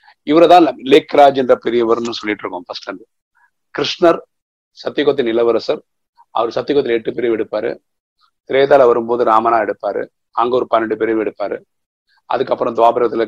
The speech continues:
அஹ், விக்ரமாதித்ய ராஜாவை வந்து சோமநாத் கோயில் கட்டுறது அவர் தான், அங்க ஒரு இருபத்தொன்னு பிரிவு எடுப்பாரு. கலியுகத்துல நாற்பத்தி ரெண்டு பிறவியில கடைசி பிரிவு, அவருடைய அறுபத்தி மூணாவது பிறவி இங்க துவாபர கலியுகத்துல, இல்ல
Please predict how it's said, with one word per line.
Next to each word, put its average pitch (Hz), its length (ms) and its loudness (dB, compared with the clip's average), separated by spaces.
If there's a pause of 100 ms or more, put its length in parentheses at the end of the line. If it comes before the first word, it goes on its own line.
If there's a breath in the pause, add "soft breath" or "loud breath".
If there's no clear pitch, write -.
அஹ், 113 260 -4
விக்ரமாதித்ய 117 560 -4
ராஜாவை 110 320 0
வந்து 107 180 -6
சோமநாத் 120 320 -6
கோயில் 107 280 -8
கட்டுறது 101 240 -8
அவர் 98 180 -6
தான், - 180 -12 (300)
அங்க 113 200 -6
ஒரு 113 120 0
இருபத்தொன்னு 113 360 -2
பிரிவு 113 260 -2
எடுப்பாரு. 110 300 -6 (420)
கலியுகத்துல 139 440 0
நாற்பத்தி 117 340 0
ரெண்டு 110 220 -4
பிறவியில 127 400 -2
கடைசி 135 520 0
பிரிவு, 104 280 -6
அவருடைய 117 540 -2 (400)
அறுபத்தி 143 440 2
மூணாவது 113 380 0
பிறவி 117 320 -4 (920 soft breath)
இங்க 104 400 -4
துவாபர 120 240 2
கலியுகத்துல, 110 460 -4 (640)
இல்ல 113 140 -4